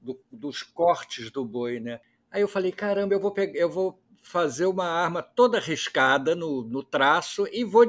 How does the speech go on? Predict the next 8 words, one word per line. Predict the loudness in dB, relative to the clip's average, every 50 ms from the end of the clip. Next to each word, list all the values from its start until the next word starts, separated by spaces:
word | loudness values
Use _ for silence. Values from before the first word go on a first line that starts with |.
| 6 0 -10 _
dividi-la | -4 -4 -2 -2 -2 -2 -2 -2 0 0 0 0 2 2 2 2
em, | 2 2 0 -2 -4 -6 _
em | -12 -12 -12
partes | -8 -6 -4 -4 -4 -4 -6 -6 -4
que | -4 -2
nem | -2 0
um | 0 -2 -2
boi." | -2 0 0 0 -2 -4